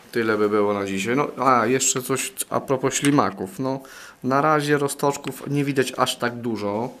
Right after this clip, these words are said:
Ale dokupię tych helenek jeszcze i żeby, żeby mieć święty spokój i będzie gitara.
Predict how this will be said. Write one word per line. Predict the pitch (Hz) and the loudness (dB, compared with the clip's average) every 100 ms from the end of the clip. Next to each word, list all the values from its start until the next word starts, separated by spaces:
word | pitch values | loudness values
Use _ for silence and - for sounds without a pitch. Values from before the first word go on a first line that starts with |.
| - - - - - - - - - - - _ - - - _ | -20 -20 -20 -20 -20 -20 -20 -20 -20 -20 -20 _ -6 -6 -6 _
Ale | - 110 135 135 | -8 -4 0 -2
dokupię | 135 151 151 143 143 | -2 -4 -4 -4 -4
tych | 143 135 | -4 -4
helenek | - 135 120 110 110 | -2 0 2 0 -2
jeszcze | 120 - 127 | -2 -2 -2
i | 110 120 113 | -2 -2 -2
żeby, | 123 117 117 117 117 | -2 0 0 0 0
żeby | 113 | 0
mieć | 113 113 113 110 | 0 0 0 -2
święty | - 113 107 | -2 -2 -2
spokój | 107 - 113 - 123 | -6 -4 -4 -2 -4
i | 117 | -2
będzie | 113 110 110 | 0 0 -2
gitara. | 107 107 101 | -4 0 0